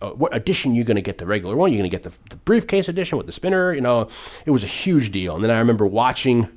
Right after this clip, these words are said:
the final cut then. And then I had plans to, like, you know, in a couple of years, watch the work print. I'll watch this, and then, like, you know,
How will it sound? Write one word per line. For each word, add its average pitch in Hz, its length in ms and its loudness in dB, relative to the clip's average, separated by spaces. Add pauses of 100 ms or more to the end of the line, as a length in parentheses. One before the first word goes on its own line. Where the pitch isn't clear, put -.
(440)
the - 60 -8
final 113 260 0
cut - 320 -6
then. 120 460 2 (420)
And 107 140 0
then 110 80 2
I 110 80 2
had 107 240 -2
plans 110 480 -2
to, 113 100 -6
like, 98 220 -6
you 113 60 -6
know, 95 80 -8
in 92 40 -8
a 90 40 -8
couple - 240 -6
of 98 80 -6
years, 101 260 -2
watch 90 300 -10
the 147 100 -10
work 226 280 0
print. - 180 -10
I'll 95 80 -8
watch 156 180 -4
this, 123 120 -8
and 92 100 -6
then, 87 80 -4
like, 101 100 -4
you 117 80 -6
know, - 200 -12